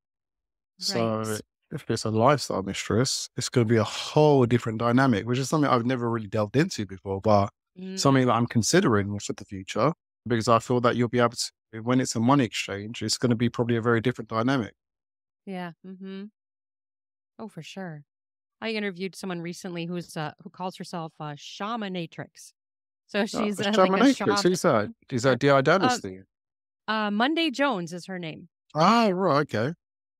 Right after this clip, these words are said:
Speaker 2: Yeah, check her out. She's, she was really interesting to talk to. We're gonna have another discussion, but the first one, we ended up being more talking about just theories and just these kinda lofty ideas. But the next one we're gonna talk, we're gonna be more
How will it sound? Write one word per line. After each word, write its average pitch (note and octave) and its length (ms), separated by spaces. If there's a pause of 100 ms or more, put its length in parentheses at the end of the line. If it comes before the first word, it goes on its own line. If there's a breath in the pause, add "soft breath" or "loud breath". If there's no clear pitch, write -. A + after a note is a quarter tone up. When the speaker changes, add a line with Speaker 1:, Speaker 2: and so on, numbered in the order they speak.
Speaker 2:
Yeah, A#3 280 (100)
check G#3 220
her G#3+ 80
out. F3 200
She's, C#4 280 (340)
she - 140
was G#3 140
really A3 220
interesting F#3+ 360
to F3 60
talk F3+ 240
to. F3+ 80
We're F#3+ 100
gonna G3 160
have F#3 140
another E3+ 260
discussion, E3+ 540
but E3 120
the F#3 80
first A#3+ 300
one, G3 400
we F#3 160
ended F#3 160
up E3 80
being F3 300 (400)
more F#3+ 560
talking F3+ 320
about E3 420 (280)
just - 300
theories F3+ 520
and E3 160
just E3 340
these F3 220
kinda F3+ 180
lofty E3+ 420
ideas. D#3 400
But D#3+ 160 (320)
the G#3+ 80
next G#3+ 220
one F#3+ 140
we're F3 100
gonna E3 180
talk, D#3+ 360
we're D#3+ 80
gonna D#3 160
be F3+ 320
more E3+ 420